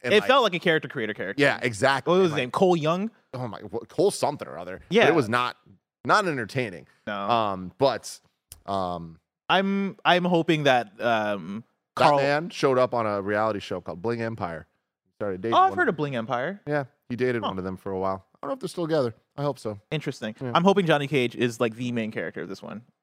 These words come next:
Speaker 2: Like, uh, just act like <laughs> Cole Young didn't exist.
Speaker 1: Yeah, exactly, dude.
Speaker 2: <laughs> Like, I'd
Speaker 1: Like,
Speaker 2: be so
Speaker 1: oh,
Speaker 2: down for
Speaker 1: oh
Speaker 2: that.
Speaker 1: my God. Pull a
Speaker 2: So
Speaker 1: Mortal Kombat Deception.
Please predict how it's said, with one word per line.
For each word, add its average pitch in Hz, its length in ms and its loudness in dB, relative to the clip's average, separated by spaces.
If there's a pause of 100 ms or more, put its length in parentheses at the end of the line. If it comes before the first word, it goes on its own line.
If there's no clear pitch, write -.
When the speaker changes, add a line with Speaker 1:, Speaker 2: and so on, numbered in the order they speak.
(120)
Speaker 2:
Like, 110 200 -4
uh, 101 100 -6
just 135 280 -6
act 143 180 4
like 139 120 0
<laughs> - 0 -
Cole - 520 2
Young 147 180 0
didn't 135 180 -4
exist. 120 440 -6
Speaker 1:
Yeah, 143 160 4
exactly, 160 480 4
dude. 240 100 0
Speaker 2:
<laughs> 233 60 2
Like, 208 160 4
I'd - 60 4
Speaker 1:
Like, 247 100 0
Speaker 2:
be 262 80 0
so 226 180 4
Speaker 1:
oh, 196 40 4
Speaker 2:
down 151 240 2
for 151 60 -4
Speaker 1:
oh 233 100 10
Speaker 2:
that. 202 80 6
Speaker 1:
my 170 120 2
God. 123 360 -2 (420)
Pull 143 160 6
a 127 40 4
Speaker 2:
So 120 60 -2
Speaker 1:
Mortal 127 180 2
Kombat 117 340 2
Deception. 95 520 -4